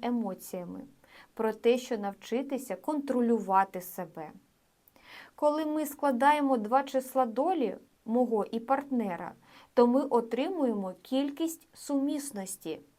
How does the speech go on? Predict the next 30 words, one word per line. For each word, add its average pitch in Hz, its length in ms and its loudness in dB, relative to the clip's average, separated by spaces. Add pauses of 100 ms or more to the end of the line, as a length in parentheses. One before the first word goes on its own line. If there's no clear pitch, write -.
(280)
І 262 140 4
наше 233 360 0
число 233 420 -4
сумісності — 233 1080 -2
вісім 220 500 -2
плюс 233 380 -2
три — 175 320 -8 (160)
це - 240 -2
два. 208 440 0 (360)
Двійка — 226 580 -2
це 294 200 0
діти, 220 640 -2
це 226 240 -2
сім'я, 233 640 -2
це 214 200 -6
стабільність. 214 960 -4
І 240 80 -2
для 226 220 0
того, 262 360 2
щоб 233 320 -4
ми 254 220 2
побудували 226 880 0
цю 208 260 -10
сім'ю, 208 640 -8 (380)
нам 320 200 -4
важливо 247 500 0
разом 269 400 0
пройти 226 420 -2
цей 226 280 -6
урок. 190 480 -10